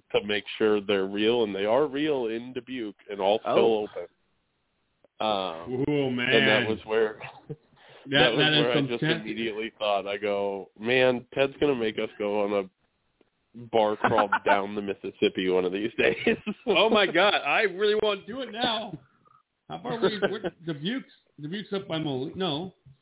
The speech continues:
Speaker 3: Fuck is Dubuque? It's up by Moline. Is that where, is that one of those cities? What's, what's Final
Speaker 1: Yeah,
Speaker 3: filming
Speaker 1: it's over
Speaker 3: location?
Speaker 1: Quad City.
Speaker 3: Oh, man.
Speaker 2: So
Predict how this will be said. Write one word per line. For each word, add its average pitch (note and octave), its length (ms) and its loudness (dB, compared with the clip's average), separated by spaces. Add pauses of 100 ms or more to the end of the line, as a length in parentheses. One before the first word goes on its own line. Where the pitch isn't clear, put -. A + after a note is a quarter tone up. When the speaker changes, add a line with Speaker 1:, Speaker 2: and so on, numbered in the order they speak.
(300)
Speaker 3:
Fuck E3+ 160 -6
is G#2+ 120 -4
Dubuque? G2 240 -10
It's - 80 -16
up G#2 40 -12
by A3+ 120 -6
Moline. C3+ 400 0
Is A2+ 40 -4
that C3+ 140 -2
where, E3 180 -2
is C3+ 80 -10
that C#3 100 -2
one E3 160 0
of E3 120 0
those - 80 -12
cities? F#3 320 -4 (1800)
What's, D3+ 200 -2
what's F3+ 180 2
Final F#3+ 200 6
Speaker 1:
Yeah, - 80 0
Speaker 3:
filming C3+ 160 6
Speaker 1:
it's A#2 80 4
over C#3 140 4
Speaker 3:
location? G2+ 220 -4 (280)
Speaker 1:
Quad A2+ 320 -2
City. G2 240 -12 (480)
Speaker 3:
Oh, - 600 -8 (480)
man. G#2 380 -2 (640)
Speaker 2:
So B2 120 -6